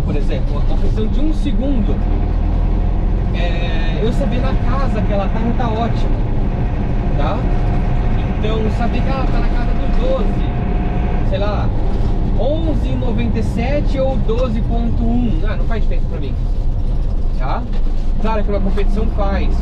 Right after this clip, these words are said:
mas aí tem uma telemetria mais, mais apurada. Aqui pra mim, é só pra eu saber se ela não tá demorando, sei lá, vinte segundos. Entendeu? Eu quero saber mais ou menos a casa que ela tá.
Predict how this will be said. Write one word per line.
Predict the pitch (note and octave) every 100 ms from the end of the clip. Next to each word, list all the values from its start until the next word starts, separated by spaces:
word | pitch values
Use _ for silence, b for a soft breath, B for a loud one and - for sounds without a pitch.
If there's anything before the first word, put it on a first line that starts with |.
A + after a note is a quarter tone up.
| -
mas | - -
aí | -
tem | - G#3
uma | -
telemetria | - - - - G#3
mais, | G#3 G3+ G3+ - - - - -
mais | F3+ F#3+
apurada. | F#3 - G#3 G3 F#3+
Aqui | - -
pra | - G#3
mim, | G#3 B3 G#3+ - F3+ - - - G3 F3+ -
é | F3
só | F3 G3+
pra | -
eu | -
saber | - C4
se | C#4
ela | C4+
não | B3
tá | -
demorando, | - - -
sei | -
lá, | - - - - - - - -
vinte | D#3+
segundos. | - - C#4+ C3 - - - - - - - - - - - - - - -
Entendeu? | - -
Eu | -
quero | A#3+
saber | - -
mais | - B3+
ou |
menos | - -
a | A#3
casa | - D#4+ -
que | -
ela | - F#3+
tá. | E3+